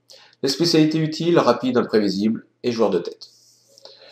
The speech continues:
Oui, je sais, il y a d'autres spécialités, mais c'est tout le temps celle-ci que je vous vends. Ben oui, mais c'est le plus utile. Joueur technique, pourquoi pas, euh, le reste, non, pas trop costaud,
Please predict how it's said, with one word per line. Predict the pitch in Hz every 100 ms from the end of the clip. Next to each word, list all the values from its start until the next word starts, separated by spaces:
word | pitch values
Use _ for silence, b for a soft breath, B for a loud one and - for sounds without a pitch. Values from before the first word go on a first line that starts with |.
| B _ -
Oui, | 95
je | 98
sais, | 92 95
il | 95
y |
a |
d'autres | - 92 -
spécialités, | - 90 87 110
mais | 110
c'est | -
tout | 76
le | 104
temps | 101
celle-ci | 98 - 98
que |
je | 92
vous | 90
vends. | 92 127
Ben | 104 85 82
oui, | 101 120
mais |
c'est | 95
le | 90 90
plus | 107 101
utile. | - 85
Joueur | - -
technique, | 87 - 90 92
pourquoi | - 87 87
pas, | 92 92 98 101
euh, | 90 87 87 87
le | 85
reste, | 85 90 - 80
non, | 82
pas | -
trop | - 85
costaud, | 175 - 92 95 95